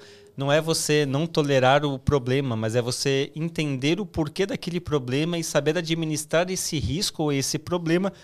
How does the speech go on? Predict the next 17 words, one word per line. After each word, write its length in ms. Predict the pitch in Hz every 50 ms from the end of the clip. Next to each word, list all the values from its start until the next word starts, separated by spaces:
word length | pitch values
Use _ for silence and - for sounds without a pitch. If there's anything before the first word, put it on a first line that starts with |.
| - _
até 220 | - 190 - 233 226
que 100 | - 247
ele 80 | 262
seja 260 | 196 - 233 233 220 220
corrigido. 680 | - 294 240 214 233 220 160 170 226 262 190 139 110 - - - - - - _ _ _
Então, 440 | 139 123 - 180 180 180 185 190 - 160
governança 960 | 131 127 151 185 202 180 180 170 156 143 139 135 143 147 - - - 165
não 240 | 151 147 143 143 139
é 80 | 135 139
uma 160 | 143 143 139
disciplina 640 | 139 131 - - 147 - - - 131 135 143 143
tão 260 | 139 143 - 156 160 160
técnica 640 | - - - 120 123 - - 151 139 135 - 135
como 240 | - - 143 143 143
se 160 | - - 151
imagina. 460 | 147 147 147 135 113 123 131 143 123
Governança 800 | 107 107 113 107 113 123 113 110 123 135 156 156 - - 175